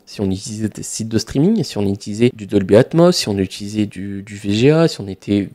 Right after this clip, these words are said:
des vieilles personnes, si on achetait pour nous, pour des gens. Donc vraiment, le vendeur, il s'en foutait. <laughs> Genre vraiment, ils s'en foutaient. Et, euh, donc du coup, bah, on essaie quand même de regarder un peu les,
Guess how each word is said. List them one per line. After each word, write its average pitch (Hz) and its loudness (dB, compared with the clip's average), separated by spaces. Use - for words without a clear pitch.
des - -8
vieilles 98 -2
personnes, 180 4
si - -2
on 104 0
achetait 98 0
pour 101 -6
nous, 170 8
pour 104 -10
des 104 -4
gens. 170 2
Donc 98 2
vraiment, 135 8
le 165 8
vendeur, 156 6
il 190 -4
s'en 320 4
foutait. - 4
<laughs> - 6
Genre 123 6
vraiment, 147 6
ils 139 4
s'en 113 2
foutaient. - -2
Et, 131 10
euh, 101 10
donc 92 0
du 92 -4
coup, - -10
bah, - -4
on 104 -14
essaie 107 0
quand 104 0
même 110 4
de 95 0
regarder 104 0
un 98 -2
peu - -10
les, 67 -6